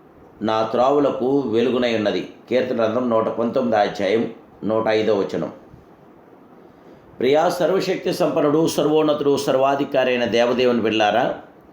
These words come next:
ప్రభువైన యేసుక్రీస్తు మహిమ కలిగిన ఘనమైన నామములో మీ అందరికీ నా హృదయపూర్వకమైన శుభాలు, వందనాలు ప్రభు పేరట తెలియపరుస్తున్నాను.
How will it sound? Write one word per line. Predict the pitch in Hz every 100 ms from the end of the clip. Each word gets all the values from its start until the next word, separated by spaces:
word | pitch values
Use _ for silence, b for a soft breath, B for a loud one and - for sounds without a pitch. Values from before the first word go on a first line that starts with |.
| - - - - - - - -
ప్రభువైన | 143 165 180
యేసుక్రీస్తు | 165 165 170 190 170 175 - 170 127 -
మహిమ | 107 139 170
కలిగిన | 165 156 147 143
ఘనమైన | 123 143 151 147
నామములో | 135 127 127 117
మీ | 117
అందరికీ | 117 127 127 127 107 - - - - -
నా | 107 110
హృదయపూర్వకమైన | 110 127 139 131 120 110 110 107
శుభాలు, | 113 104 104 104 127 -
వందనాలు | 98 107 104 104
ప్రభు | - 101 110
పేరట | 107 107 -
తెలియపరుస్తున్నాను. | 98 98 - - - 92 92 80